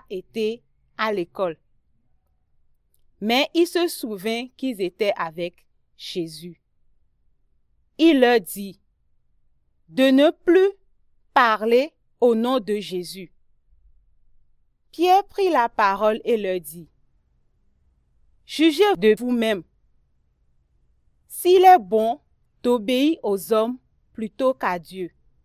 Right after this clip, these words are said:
Ce que nous avons entendu, ce que nous avons vu, vous ne pouvez pas nous empêcher de le dire. »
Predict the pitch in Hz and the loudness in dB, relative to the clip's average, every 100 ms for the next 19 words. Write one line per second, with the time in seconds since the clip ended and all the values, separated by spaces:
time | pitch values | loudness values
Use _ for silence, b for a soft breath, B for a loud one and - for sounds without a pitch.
0 | _ _ _ _ _ _ _ - 311 311 | _ _ _ _ _ _ _ -4 -4 2
1 | 427 349 285 233 214 202 254 - 208 196 | 2 2 2 2 2 0 -4 -4 -8 -8
2 | 214 190 175 214 - _ _ _ _ _ | -8 -8 -10 -16 -18 _ _ _ _ _
3 | - 247 - 311 262 208 196 185 220 208 | -8 -6 -2 0 0 0 -2 -2 -6 -8
4 | 160 180 151 _ _ _ _ _ _ _ | -12 -20 -20 _ _ _ _ _ _ _
5 | _ _ 262 330 320 - 247 240 294 330 | _ _ 2 4 4 0 -6 -2 -2 -4
6 | _ _ _ _ 339 330 285 247 220 214 | _ _ _ _ 6 6 4 0 -4 -6
7 | - 208 214 - 254 277 _ _ _ - | -2 -4 -4 -6 -6 -8 _ _ _ -2
8 | 220 214 214 170 269 240 | 2 2 0 -2 -4 -4